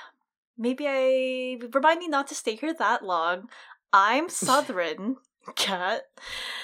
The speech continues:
Speaker 1: And I think that what you've called out here is really interesting, and I'm gonna ramble a bit because it speaks to something that's rubbed me the wrong way about the way that Kat is described sometimes by people.
Speaker 2: Mm-hmm.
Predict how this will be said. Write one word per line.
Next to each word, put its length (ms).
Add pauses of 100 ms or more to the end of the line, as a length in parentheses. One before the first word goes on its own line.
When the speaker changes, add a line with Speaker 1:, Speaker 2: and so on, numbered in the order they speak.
(260)
Speaker 1:
And 460 (500)
I 60
think 240
that 120
what 140
you've 80
called 220
out 140
here 100
is 140
really 200
interesting, 800
and 100
I'm 140
gonna 200
ramble 380
a 60
bit 220
because 180
it 120
speaks 260
to 60
something 300
that's 360 (120)
rubbed 260
me 140
the 140
wrong 260
way 200
about 260
the 80
way 140
that 280 (960)
Kat 300
is 140
described 680
sometimes 500
by 140
people. 680 (720)
Speaker 2:
Mm-hmm. 360